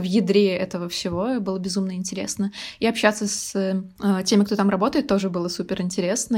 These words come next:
и видеть там, как они мыслят, как они всё это воспринимают. Вот. Потом я пыталась работать репетитором, ну, работала какое-то время, пару месяцев. Ну, собственно, всё. Вот и мой, мои пять лет в университете, да.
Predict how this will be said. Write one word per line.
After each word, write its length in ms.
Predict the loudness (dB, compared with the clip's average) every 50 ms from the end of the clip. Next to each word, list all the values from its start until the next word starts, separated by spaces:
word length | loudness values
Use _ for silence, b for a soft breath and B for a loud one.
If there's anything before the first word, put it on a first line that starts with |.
| 0 2
и 20 |
видеть 320 | 0 0 -2 -2 -2 -2 -4
там, 180 | -4 -2 -2
как 180 | -2 -4 -2 -2
они 140 | -2 -2 0
мыслят, 460 | 0 0 0 0 0 -2 -4 -2 -2
как 160 | -4 -4 -2
они 120 | -2 -4
всё 160 | -4 -6 -8 -10
это 120 | -8 -8
воспринимают. 640 | -10 -10 -10 -10 -8 -6 -4 -2 -2 -2 -4 -6 -8 -4
Вот. 220 | -2 -2 -2 -2
Потом 180 | -2 0 0 2
я 100 | 2 0
пыталась 540 | 0 2 2 4 4 4 2 0 -2 -2 -2
работать 520 | -2 -2 0 2 0 0 0 -4 -8 -6
репетитором, 800 | -8 -8 -6 -4 -4 -2 -2 -2 -2 -2 -2 -2 -4 -8 -8 -4 -2
ну, 140 | 0 0 2 0
работала 520 | 0 -2 -2 -2 -2 -2 -2 -4 -6 -6
какое-то 420 | -6 -6 -4 -4 -4 -2 -2 -4
время, 360 | -4 -2 -4 -4 -4 -6 -4 2
пару 220 | 4 4 6 6 4
месяцев. 760 | 4 2 2 0 -2 -8 -10 -10 -10 -10 -12 -12 -16 -12 -6
Ну, 240 | -4 -2 -2 -2 -2
собственно, 680 | 0 2 2 2 0 -2 -4 -2 0 2 2 2 0 -2 -4
всё. 380 | -4 -2 0 0 0 0 -2 -6 -8 -8 -8 -10 -12 -20 _ _ _ _ -20 B B B B B B
Вот 300 | -2 0 0 0 2 2
и 80 | 2 4
мой, 560 | 4 4 4 4 4 4 4 2 0 0 0
мои 260 | 0 0 2 2 0 -2
пять 380 | -2 0 -2 -2 -2 -2 -4
лет 400 | -2 -2 0 0 -2 -2 -4 -8
в 100 | -6 -2
университете, 1200 | -2 0 0 -2 -4 -6 -8 -8 -10 -10 -8 -6 -4 -4 -4 -4 -4 -6 -6 -4 -4 -4 -6 -8 -10 -14 _ -18
да. 400 | -14 -10 -8 -8 -6 -6 -8